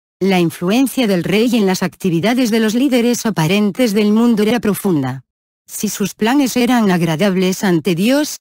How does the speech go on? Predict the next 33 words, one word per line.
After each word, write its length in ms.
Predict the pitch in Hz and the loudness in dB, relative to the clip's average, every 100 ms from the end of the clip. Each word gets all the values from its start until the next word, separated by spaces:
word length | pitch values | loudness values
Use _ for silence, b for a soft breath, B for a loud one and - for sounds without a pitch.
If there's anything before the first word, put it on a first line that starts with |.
| _ - | _ -6
el 220 | 202 196 | -2 0
rey 280 | 196 196 190 | 0 -2 0
del 200 | 165 160 | 0 0
mundo 360 | 151 208 226 196 | 2 2 2 2
les 260 | 175 170 | 0 0
ayudaría 640 | 196 170 160 160 233 240 185 | 0 0 0 0 2 2 2
a 60 | |
darse 320 | 160 226 - 202 | 0 -2 -4 -2
cuenta, 580 | 208 185 165 160 170 - _ _ | 2 2 0 0 -2 -4 _ _
pero 220 | 196 185 | -2 0
si 220 | - 190 | -2 -2
le 140 | 185 165 | 0 0
disgustaban 680 | 254 226 190 - 277 277 | 0 0 -2 -2 -2 0
a 60 | 233 | 0
Dios, 440 | 196 254 294 - - _ | 0 0 0 -4 -12 _
entonces 800 | - 180 165 214 240 - 294 - | -2 0 2 2 0 0 -2 0
el 100 | 180 | -2
rey 340 | 165 202 240 294 | 0 2 2 2
sin 240 | 254 240 | 2 2
duda 240 | 226 254 | 2 0
los 180 | 254 226 | 0 0
iba 220 | 254 254 226 | 0 2 2
a 60 | |
destruir. 600 | 202 185 - 175 156 131 - _ _ _ _ | 0 -2 -2 0 0 -2 -12 _ _ _ _
Su 180 | - 214 | -4 -2
poder 340 | 175 156 220 | 0 0 0
provenía 540 | 202 196 170 202 269 262 | 0 0 2 2 2 2
de 100 | 190 | 0
la 220 | 165 - _ | 0 -4 _
misteriosa 800 | 208 202 - 196 240 277 285 269 | -2 -2 -2 -2 0 -2 -2 -4
ciencia 600 | - 220 208 185 220 196 | -2 -2 0 -2 -2 -2
de 140 | 175 - | -2 -6
Om, 220 | 170 190 | -2 -2